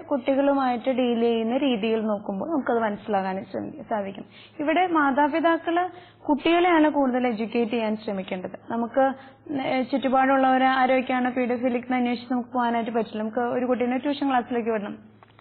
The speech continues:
ആ ആളെ കുറിച്ച് നമുക്ക് generally നമുക്കൊരു അറിവുണ്ടായിരിക്കും, അതും അതിലുപരി നമുക്കറിയില്ല. പക്ഷെ അതിനേക്കാൾ ഉപരി കുട്ടികളെ നമ്മൾ പ്രോപ്പറായിട്ട് നമ്മൾ ഗൈഡ് ചെയ്യുന്നുണ്ടെങ്കിൽ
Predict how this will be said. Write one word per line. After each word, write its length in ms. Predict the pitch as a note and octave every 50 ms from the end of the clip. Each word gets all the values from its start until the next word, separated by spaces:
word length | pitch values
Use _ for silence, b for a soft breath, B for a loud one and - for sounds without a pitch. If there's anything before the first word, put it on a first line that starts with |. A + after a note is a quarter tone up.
| - -
ആ 40 | A3
ആളെ 400 | A3+ A#3+ C4 C4 B3+ B3+ C4 C4
കുറിച്ച് 240 | B3+ C#4 - - C#4+ C#4 B B B B B - -
നമുക്ക് 400 | C4 C4 B3+ D4 C#4+ C#4 C4+ - - - - -
generally 520 | G#3 G3 B3+ A#3+ B3 B3+ C4 C4+ C#4+ D#4
നമുക്കൊരു 340 | D#4+ D#4+ D4+ D4 D#4+ D#4+ D#4
അറിവുണ്ടായിരിക്കും, 680 | D4+ C#4 C#4+ C#4+ C#4+ C#4+ C4+ C4 C4 C4 C4 C#4 -
അതും 280 | C4 C4 A#3+ C#4 C#4 C#4 -
അതിലുപരി 440 | B3 A#3 C#4+ C#4 D4+ B3+ D4+ D4+ D#4+
നമുക്കറിയില്ല. 600 | D#4+ D#4+ D4 C#4 C#4+ D4 C4+ A#3+ A#3 A#3 A3 A3+
പക്ഷെ 220 | A#3 C#4 - D#4+
അതിനേക്കാൾ 420 | D#4 E4 D#4 E4+ F4 F4 F#4 F#4+ F#4
ഉപരി 400 | E4+ C#4+ D4+ A#3 B3+ D4 E4+ B B B B B B -
കുട്ടികളെ 440 | E4+ C#4 C4 - F4 F4+ F4+ G4 G4+
നമ്മൾ 520 | G4+ G4 F4+ E4+ E4+ E4+ F4 F4+ F#4 - - -
പ്രോപ്പറായിട്ട് 600 | D#4+ D#4 C4+ D4+ D#4 D#4 D4+ D4 D4 C#4 - D4+
നമ്മൾ 200 | D4 C#4+ C#4+ C#4+
ഗൈഡ് 260 | C4 C#4+ C4+ C4 B3+
ചെയ്യുന്നുണ്ടെങ്കിൽ 760 | C4+ C4 B3+ B3+ B3 A#3+ A#3 A3 G#3 G#3 G3+ G3 G3 G3 G3